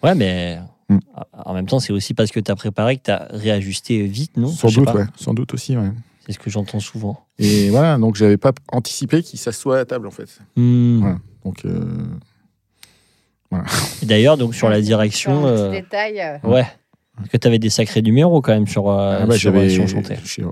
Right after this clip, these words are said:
Speaker 2: ravi du casting, hein. C'est Jérémy Lopez de La Comédie Française, Artus, euh, Chris-, Clovis Cornillac, qui est vraiment une rencontre, euh,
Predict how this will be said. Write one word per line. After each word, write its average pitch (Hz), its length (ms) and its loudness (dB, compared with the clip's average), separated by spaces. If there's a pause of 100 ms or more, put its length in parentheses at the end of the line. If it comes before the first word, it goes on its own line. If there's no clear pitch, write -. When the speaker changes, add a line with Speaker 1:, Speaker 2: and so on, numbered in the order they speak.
(140)
Speaker 2:
ravi 107 200 0
du 113 120 -2
casting, 151 400 0
hein. 113 140 0
C'est 98 680 -6
Jérémy 98 280 -2
Lopez 107 260 -2
de 104 120 -4
La 98 100 -4
Comédie 95 260 -4
Française, 123 560 -4
Artus, - 800 -8 (340)
euh, 101 560 -8 (140)
Chris-, - 360 -10
Clovis 127 220 4
Cornillac, 107 640 2 (120)
qui - 120 -8
est 101 40 -4
vraiment 104 260 2
une 107 80 2
rencontre, 104 480 -4
euh, 107 300 -2